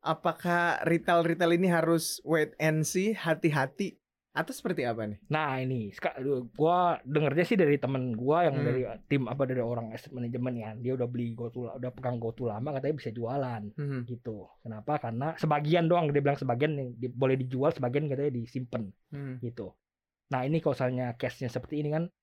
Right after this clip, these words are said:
Speaker 2: artinya kan mereka nggak bisa guyur banyak kan, dan mereka kalau mau guyur juga, mereka mau buang barang kan harus liatin valuasi juga kan, misalnya mereka buang di lima puluh, di
Speaker 1: Hmm.
Speaker 2: enam puluh, kan rugi sebenarnya mereka.
Speaker 1: Benar.
Speaker 2: Kan? Misal valuasinya ternyata delapan puluh, sembilan puluh, atau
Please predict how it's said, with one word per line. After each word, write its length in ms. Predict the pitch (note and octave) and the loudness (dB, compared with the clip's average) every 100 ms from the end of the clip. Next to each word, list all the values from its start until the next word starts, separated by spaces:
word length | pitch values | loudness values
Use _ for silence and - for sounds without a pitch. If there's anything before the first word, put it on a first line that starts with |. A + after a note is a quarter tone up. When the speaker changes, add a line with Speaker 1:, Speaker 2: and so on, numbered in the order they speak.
| _ | _
Speaker 2:
artinya 320 | C3+ - E3+ | -4 2 2
kan 20 | G3 | 4
mereka 100 | F3+ G3 | 2 2
nggak 100 | B2 | 2
bisa 60 | B2+ | -2
guyur 240 | A#2+ B2 B2+ | -2 -2 0
banyak 320 | B2+ D#3 - | 2 2 -2
kan, 240 | G#2+ A2 | -6 -4
dan 240 | A#2+ D3 C#3 | 0 2 0
mereka 160 | C#3 | 0
kalau 240 | C#3+ B2 A2+ | 0 0 -2
mau 40 | |
guyur 320 | A#2+ B2 D#3 D#3 | -4 0 0 0
juga, 240 | B2 A#2+ | -2 -4
mereka 240 | A2+ A#2 | -6 -6
mau 80 | A#2+ | -6
buang 180 | A#2+ A#2 A#2 | -4 -4 -2
barang 160 | D3 | -2
kan 120 | F3+ F#3+ - _ _ _ _ - | -2 -4 -6 _ _ _ _ -6
harus 400 | A#2+ B2 D3+ - _ _ _ | 0 2 0 -4 _ _ _
liatin 560 | B2 B2 A#2+ C3 B2 A#2+ | 0 0 2 0 -2 -2
valuasi 480 | A#2 A#2+ B2+ - C3 | -2 2 2 0 -4
juga 240 | D3 C#3 | -2 0
kan, 80 | A#2+ | -2
misalnya 320 | B2 C3 A#2+ | -4 -6 -6
mereka 160 | B2 A#2+ | -2 -4
buang 320 | B2+ B2 A#2+ | -2 -2 -2
di 320 | B2 A#2+ A#2+ A#2+ _ _ _ _ - | -2 -2 -4 -8 _ _ _ _ -8
lima 240 | B2+ A2 | -8 -6
puluh, 480 | - C#3+ G#3 G#3+ G#3+ _ _ _ _ _ - | 0 4 6 4 2 _ _ _ _ _ -8
di 160 | A#2+ | -6
Speaker 1:
Hmm. 80 | A2+ | -4
Speaker 2:
enam 100 | B2 D3+ | -4 0
puluh, 320 | G#3 G#3+ G3+ - | 4 4 2 -4
kan 160 | - G#3 | 0 4
rugi 240 | A#3 G3+ | 4 4
sebenarnya 320 | F#3+ C#3+ C3 B2+ | 2 0 0 0
mereka. 400 | A#2+ C#3 B2 A2+ | 0 -2 -2 -6
Speaker 1:
Benar. 140 | _ _ _ | _ _ _
Speaker 2:
Kan? 160 | B2 E3+ - _ _ | -2 -2 -4 _ _
Misal 240 | A#2 A#2+ | -8 -4
valuasinya 400 | A2+ B2+ B2+ - | 0 2 0 0
ternyata 560 | B2+ B2+ A#2+ B2+ B2+ B2+ | -2 -2 -2 -2 -2 -2
delapan 240 | B2+ B2 | -4 -8
puluh, 160 | B2 E3 | -2 -2
sembilan 240 | E3 C#3 | 0 -4
puluh, 240 | C3 E3+ F3 | 0 2 2
atau 160 | D#3 | 0